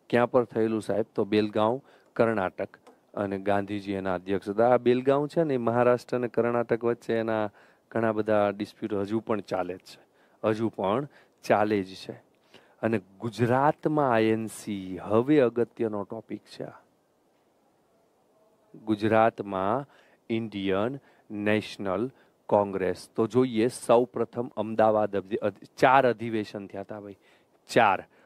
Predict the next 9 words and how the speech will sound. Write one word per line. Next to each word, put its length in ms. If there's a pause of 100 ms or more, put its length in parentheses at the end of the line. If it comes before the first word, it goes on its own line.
(180)
ઓગણીસો, 880 (2000)
ઓગણીસો 800
બે, 500 (1080)
ઓગણીસો 880
સાત, 720 (680)
ઓગણીસો 960
એકવીસ, 800 (420)
ઓગણીસો 1000 (380)
આડત્રીસ. 720